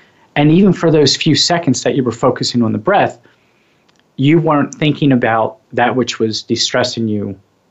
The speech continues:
that which was a problem in your life, just for those few seconds. And we talked about how that was mindfulness in its simplest form. And that if we practice that a couple times a day, that that would literally rewire our brains for the way we think, the way we feel, the way we deal with situations.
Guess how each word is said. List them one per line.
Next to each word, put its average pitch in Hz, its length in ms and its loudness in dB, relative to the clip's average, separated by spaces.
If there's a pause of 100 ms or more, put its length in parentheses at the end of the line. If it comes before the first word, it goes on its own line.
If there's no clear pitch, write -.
(100)
that 123 160 0
which 123 180 -2
was 113 160 0
a 113 60 -4
problem 123 440 -2
in 117 80 0
your 110 100 -4
life, 120 340 0 (200)
just - 200 -2
for 175 100 2
those 156 220 2
few 143 160 -2
seconds. - 560 -4 (240)
And 151 80 2
we 139 80 2
talked 185 280 -2
about 131 220 0
how 135 140 0
that 147 260 0
was 143 280 2 (240)
mindfulness 139 720 0
in 117 160 -2
its 120 180 0
simplest - 760 -2
form. 107 500 -2 (380)
And 131 100 2
that 135 100 2
if - 120 -4
we 127 60 -8
practice 180 500 -2
that 113 320 -2 (380)
a 113 80 -4
couple 143 280 -2
times 127 320 0
a 113 40 -4
day, 123 500 0 (300)
that 143 140 -2
that 151 140 2
would 139 180 0
literally 131 500 2
rewire 135 600 2
our 123 100 2
brains 147 400 2
for - 140 -2
the 120 80 2
way 123 160 2
we 120 140 2
think, 139 320 -2
the 123 100 0
way 117 140 2
we 113 140 0
feel, 120 280 2
the - 160 -2
way 123 140 4
we 123 100 4
deal 117 200 2
with 113 100 0
situations. 123 840 0